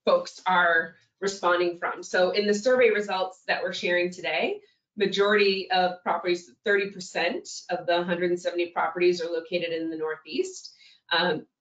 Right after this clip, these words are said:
the biggest representation was from Pennsylvania with over thirteen properties responding, and then, uh, Southeast,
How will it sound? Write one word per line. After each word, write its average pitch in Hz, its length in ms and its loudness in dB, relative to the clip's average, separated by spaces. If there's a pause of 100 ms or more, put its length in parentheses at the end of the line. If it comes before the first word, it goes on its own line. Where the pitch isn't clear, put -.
(100)
the 175 180 2
biggest 202 280 2
representation 190 800 0
was 208 160 0
from 185 160 -4
Pennsylvania 170 760 -4
with 208 160 -2
over 170 280 0
thirteen 170 540 -2
properties 165 540 -2
responding, 202 800 0 (340)
and 180 160 2
then, 170 360 2
uh, 160 220 0
Southeast, 175 920 -8